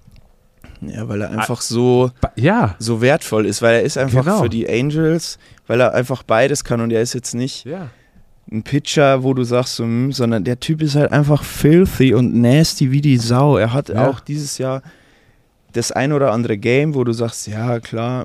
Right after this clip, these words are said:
Speaker 1: war vielleicht jetzt nicht so gut, hat er mal drei, vier Runs abgegeben. Wer hat das nicht? Otanis Messlatte ist halt einfach so verdammt hoch.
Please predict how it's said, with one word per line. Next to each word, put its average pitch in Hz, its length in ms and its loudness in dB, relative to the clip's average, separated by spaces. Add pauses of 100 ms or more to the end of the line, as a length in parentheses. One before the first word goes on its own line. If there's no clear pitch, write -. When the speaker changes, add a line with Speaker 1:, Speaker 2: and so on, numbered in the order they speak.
Speaker 1:
war 110 220 -2
vielleicht 113 320 -6
jetzt 101 180 -6
nicht 135 140 -4
so 135 140 -6
gut, 127 200 -4
hat 120 140 -4
er 117 60 -6
mal 107 120 -4
drei, 107 200 -4
vier 117 180 -6
Runs 110 180 -2
abgegeben. 117 720 -4
Wer 110 240 -8
hat 123 140 -4
das 117 220 -4
nicht? 117 340 -2 (480)
Otanis 123 540 -2
Messlatte 117 480 -2
ist 107 160 -2
halt 110 100 -4
einfach 110 340 -6
so - 720 -8
verdammt 123 840 -10
hoch. 120 480 -2